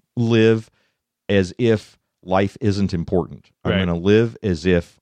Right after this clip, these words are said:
Speaker 1: I can challenge myself, I can get better, I can grow."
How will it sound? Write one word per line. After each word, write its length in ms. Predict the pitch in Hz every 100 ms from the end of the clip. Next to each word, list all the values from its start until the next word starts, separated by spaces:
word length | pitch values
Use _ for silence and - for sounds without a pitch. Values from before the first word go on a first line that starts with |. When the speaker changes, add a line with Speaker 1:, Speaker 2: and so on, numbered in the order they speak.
| -
Speaker 1:
I 340 | 87 92 92
can 220 | - 85
challenge 480 | 78 - 107 131 135
myself, 600 | 143 131 - 90 80 80 -
I 140 | 85
can 200 | - 82
get 200 | 80 -
better, 340 | 87 87 87 -
I 80 | 78
can 220 | 78 71
grow." 340 | 80 76 76